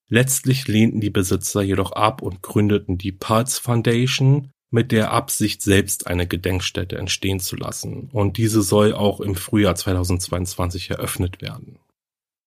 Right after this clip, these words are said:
Ja, und ich verabschiede mich dann jetzt von euch. Wenn euch mein Podcast gefällt, dann lasst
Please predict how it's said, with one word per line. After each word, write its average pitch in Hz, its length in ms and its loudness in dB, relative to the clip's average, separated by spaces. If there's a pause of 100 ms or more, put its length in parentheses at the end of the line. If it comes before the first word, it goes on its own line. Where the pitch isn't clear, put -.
(240)
Ja, 175 160 4
und - 580 0 (500)
ich - 180 -2
verabschiede 147 420 0
mich 104 160 2
dann 92 180 0
jetzt - 300 -6
von 92 140 -8
euch. - 540 -4 (360)
Wenn 160 180 6
euch 170 140 4
mein 135 140 2
Podcast 220 400 -2
gefällt, 107 320 -2
dann 117 120 2
lasst 123 360 -2